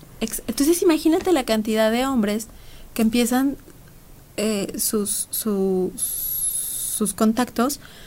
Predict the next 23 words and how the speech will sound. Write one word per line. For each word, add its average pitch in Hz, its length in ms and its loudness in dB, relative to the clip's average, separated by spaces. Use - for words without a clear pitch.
llenos 262 320 4
de 254 120 4
energía, 247 680 6
de 226 120 2
mujeres 240 560 2
que 233 480 8
a 226 60 10
lo 233 120 6
mejor 247 340 6
disfrutan 277 500 4
lo 202 120 6
que 196 100 2
hacen 190 260 4
porque 277 260 2
es 196 60 0
su - 120 -2
trabajo 202 640 4
y 208 280 2
aprendieron 190 580 4
a 196 100 6
valorarlo, 208 640 6
a 233 80 0
quererlo, 202 440 0